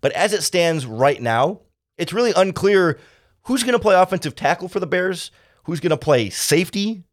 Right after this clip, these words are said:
for the Bears in this game, and whether or not, well, really both safeties and both offensive tackles are kinda the two main spots. I guess we still gotta see for sure. Roschon Johnson still needs to be officially removed from the concussion protocol as we,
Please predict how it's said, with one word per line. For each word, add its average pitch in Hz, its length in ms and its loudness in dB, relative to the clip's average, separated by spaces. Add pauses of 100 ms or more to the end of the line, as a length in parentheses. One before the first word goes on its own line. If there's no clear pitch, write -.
for - 80 -8
the 175 100 -2
Bears 180 400 0
in 180 160 -4
this 175 160 -2
game, 175 380 -4 (420)
and 127 160 -2
whether 156 260 2
or 156 40 0
not, 151 340 0
well, 135 140 0
really 170 180 0
both 120 340 0
safeties 151 360 -2
and 117 100 -4
both 151 180 4
offensive 113 300 0
tackles 110 300 -2
are 101 80 -4
kinda 165 340 2 (240)
the - 80 -10
two 156 180 0
main 123 200 -2
spots. 98 280 -4
I 110 60 -10
guess 117 140 -6
we 123 80 -6
still 151 100 -6
gotta 127 140 0
see 135 120 -6
for 110 140 -10
sure. 113 320 0 (240)
Roschon 135 320 2
Johnson 117 240 0
still 135 160 -6
needs 127 140 -4
to 117 80 -10
be 117 80 -2
officially 120 480 -2
removed 107 440 -2
from 107 280 -2
the 95 60 -8
concussion 120 360 -6
protocol 147 440 2
as 107 140 0
we, 107 200 -10